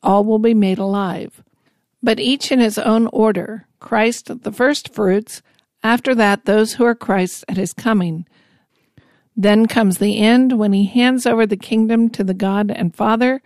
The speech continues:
when he has abolished all rule and all authority and power. For he must reign until he has put all his enemies under his feet. The last enemy that will be abolished is death.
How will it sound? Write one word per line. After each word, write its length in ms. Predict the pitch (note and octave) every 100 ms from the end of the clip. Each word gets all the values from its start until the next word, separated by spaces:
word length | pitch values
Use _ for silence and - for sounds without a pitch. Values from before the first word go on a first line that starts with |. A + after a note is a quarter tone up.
| - _ _ _ _ _
when 160 | - A3
he 300 | G#3 A3 A3
has 200 | A3 G3
abolished 560 | F3+ G3 A3 A3+ G#3 -
all 220 | A3 C4
rule 380 | C4 A3 G#3 G#3+ -
and 160 | G3
all 180 | G#3 B3
authority 520 | B3+ A#3 F#3+ F#3+ F#3+
and 260 | - F3 E3+
power. 580 | - G3+ F#3 D#3 E3+ - _ _ _ -
For 140 | G#3
he 120 | G3
must 300 | A#3+ A#3+ -
reign 360 | A3 A#3 B3+ C#4
until 340 | A#3 A#3+ A3
he 140 | A3 A3
has 180 | F#3
put 200 | - A3+
all 220 | G#3 G#3 B3
his 220 | B3+ A#3+
enemies 400 | G#3 G3+ G3 G3
under 280 | G3 G3 G3+
his 200 | F#3 -
feet. 400 | G#3+ F3 - - _ _ _ _ _
The 80 | G3+
last 420 | G#3 G#3+ B3+ -
enemy 480 | A3+ G3 F#3+ F#3+ F#3+ -
that 120 | G3
will 140 | G3+
be 140 | G3+ A3+
abolished 640 | G#3+ F#3+ F3 F3 - -
is 220 | - F3
death. 420 | - G3 - -